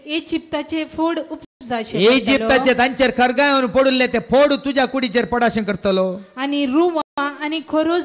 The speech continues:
Speaker 1: जायशी करतलो.
Speaker 2: रुवा आनी खोरोज तुजे जायशी करतलो.
Speaker 1: आनी ह्यो पिडा पयस करूंक तूं शकचो नाय.
Speaker 2: खंयची पिडा तूं पयस करूंक शकचो नाय.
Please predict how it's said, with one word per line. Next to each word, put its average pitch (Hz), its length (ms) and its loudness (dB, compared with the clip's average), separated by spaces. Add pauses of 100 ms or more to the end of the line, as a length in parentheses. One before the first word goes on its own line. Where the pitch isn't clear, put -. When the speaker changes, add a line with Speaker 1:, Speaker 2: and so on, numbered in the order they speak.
Speaker 1:
जायशी 240 340 -6
करतलो. 220 420 -4
Speaker 2:
रुवा 294 240 4
आनी 269 240 0
खोरोज 285 460 4
तुजे 240 280 0
जायशी 240 320 0
करतलो. 208 600 -2
Speaker 1:
आनी 269 300 -4 (240)
ह्यो 294 180 2
पिडा 302 380 -2
पयस 330 420 -2
करूंक 320 380 0
तूं 339 120 -2
शकचो 339 480 -6
नाय. 196 300 -10
Speaker 2:
खंयची 285 360 2
पिडा 311 260 4
तूं 277 180 -2
पयस 262 260 2
करूंक 269 200 4
शकचो 233 300 2
नाय. 202 360 -2